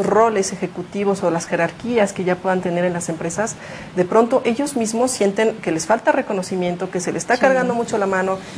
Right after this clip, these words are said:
Speaker 1: que no saben trabajar en equipo, porque él hace más o yo hago menos,
Speaker 2: Que no se
Speaker 1: o yo
Speaker 2: sienten motivados.
Speaker 1: No hay motivación, ajá. ¿Y por qué? Porque precisamente desde la cabeza no hay una correcta inteligencia emocional, no hay un buen manejo de las emociones. Entonces, ¿qué tenemos que hacer?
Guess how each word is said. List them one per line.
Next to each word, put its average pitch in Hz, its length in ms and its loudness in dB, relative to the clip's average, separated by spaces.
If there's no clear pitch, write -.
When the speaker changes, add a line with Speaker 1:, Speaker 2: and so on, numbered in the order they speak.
Speaker 1:
que 185 80 4
no 240 120 8
saben 269 240 6
trabajar 240 300 4
en 226 100 4
equipo, 214 320 0
porque 202 280 2
él 233 80 6
hace 240 180 0
más 214 300 2
o 196 60 0
yo 202 120 0
hago 220 140 2
menos, 208 180 0
Speaker 2:
Que 233 60 4
no 247 80 4
se 277 60 6
Speaker 1:
o 294 40 4
yo 294 40 4
Speaker 2:
sienten 277 260 4
motivados. 190 600 2
Speaker 1:
No 240 120 6
hay 247 100 6
motivación, 202 840 2
ajá. 214 380 0
¿Y 220 180 0
por 233 200 4
qué? 277 140 2
Porque 262 280 0
precisamente 226 600 2
desde 185 440 6
la 190 460 4
cabeza 226 520 0
no 196 200 4
hay 214 180 2
una 214 220 0
correcta 190 460 -4
inteligencia 180 580 -6
emocional, 170 500 -6
no 185 60 2
hay 190 100 0
un 196 160 -4
buen 196 180 0
manejo 170 380 -4
de 165 80 -6
las 151 200 -6
emociones. 156 520 -8
Entonces, 185 340 -2
¿qué 220 140 4
tenemos 226 380 0
que 208 80 -2
hacer? 240 200 2